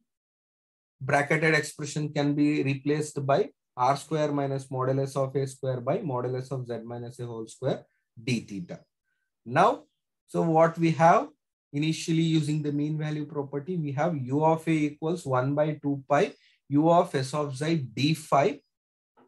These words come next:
over the circle modulus of xi is equal to one, which is true for all A with modulus of A less than R.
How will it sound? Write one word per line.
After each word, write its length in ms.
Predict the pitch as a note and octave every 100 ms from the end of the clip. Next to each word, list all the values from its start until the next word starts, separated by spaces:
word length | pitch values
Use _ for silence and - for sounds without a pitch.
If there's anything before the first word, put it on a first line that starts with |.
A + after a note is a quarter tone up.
| _ _ _ -
over 240 | C#3 C#3+
the 200 | C3+ C#3+
circle 520 | C#3 D3 C#3+ - G3+
modulus 480 | F#3+ C#3 D3 D3+ C#3+
of 160 | D3+ C3+
xi 160 | C3+
is 160 | C3+ C3
equal 300 | B2+ - B2
to 120 | C3
one, 360 | A#2+ C3 G#3+ - _ _ _ _ _ _ _ _ _
which 180 | - C3
is 200 | C#3 C3
true 220 | - E3
for 300 | E3 E3 D#3
all 320 | B2 C3 D3 D3
A 260 | C3+ C#3+
with 240 | C#3 E3+ D#3
modulus 500 | C3+ B2+ C3 C3 -
of 140 | B2 -
A 140 | F#3
less 200 | C#4 D3
than 220 | C3 A2+
R. 160 | G2